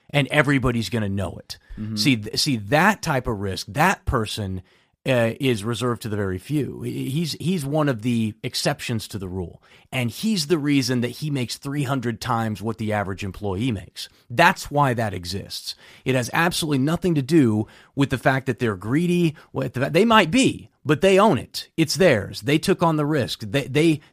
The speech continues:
Speaker 1: they reap, they reap the reward from it. And it frustrates me when a guy who's not willing to take those risks and isn't willing to accept the responsibility then comes back and says, "Well, I feel like I deserve a bigger piece of the pie 'cause there's so much."
Speaker 2: But what about the idea,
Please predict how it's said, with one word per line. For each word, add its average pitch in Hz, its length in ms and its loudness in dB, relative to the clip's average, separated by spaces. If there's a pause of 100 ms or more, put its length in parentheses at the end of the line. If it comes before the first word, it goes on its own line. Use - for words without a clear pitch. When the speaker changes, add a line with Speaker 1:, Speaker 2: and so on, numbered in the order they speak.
Speaker 1:
they 160 200 4
reap, 165 300 0
they 143 180 2
reap 151 220 -2
the 127 100 -2
reward 139 400 0
from 98 240 -6
it. - 160 -18 (380)
And 123 360 4
it 123 160 -2
frustrates 151 560 0
me 117 180 2
when 113 220 2
a 110 40 0
guy 123 280 -2
who's 107 200 -4
not 120 200 0
willing 147 320 0
to 113 80 -2
take 110 260 0
those 101 280 -2
risks 95 420 -4 (200)
and 131 140 0
isn't 120 260 0
willing 156 360 0
to 127 100 -2
accept 110 320 -4
the 110 80 -4
responsibility 98 880 -4 (240)
then 170 220 2
comes 135 240 -2
back 117 280 0
and 110 120 -2
says, 110 260 -2
"Well, 147 160 0
I 156 140 2
feel 156 180 -4
like 135 200 -2
I 127 120 -2
deserve 113 320 -2
a 110 60 -2
bigger 113 320 0
piece 113 260 -4
of 104 60 -6
the 101 80 -2
pie 127 420 0 (240)
'cause 135 240 2
there's 135 220 0
so 135 280 0
much." 110 540 -4
Speaker 2:
But 220 120 -2
what 311 180 0
about 302 300 -4
the 180 120 0
idea, 107 500 -2